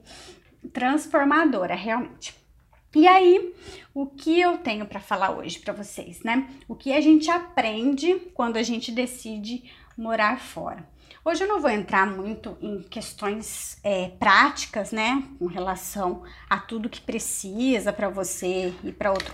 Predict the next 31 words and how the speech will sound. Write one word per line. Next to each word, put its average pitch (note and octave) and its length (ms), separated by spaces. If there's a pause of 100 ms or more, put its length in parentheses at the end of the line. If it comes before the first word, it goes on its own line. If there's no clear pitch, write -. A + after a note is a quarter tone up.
país, A3 600
né? A#3+ 260 (380)
Principalmente G#3+ 880 (380)
dessa G#3 240
forma G3 260
como G#3 220
a - 20
gente G3+ 260
foi, A3 380
que - 100
foi F3+ 140
pra F#3+ 160
estudar G#3+ 640
e G3 40
trabalhar. G#3 680 (400)
Vou A3+ 140
deixar B3+ 320
isso B3+ 140
pra A#3 140
outro B3+ 180
episódio. - 520 (300)
Hoje A#3+ 180
eu C4+ 40
vou C#4 80
falar B3+ 260
de B3 100
uma B3+ 140
forma B3+ 320
muito B3+ 220
mais C#4 360
poética, - 1000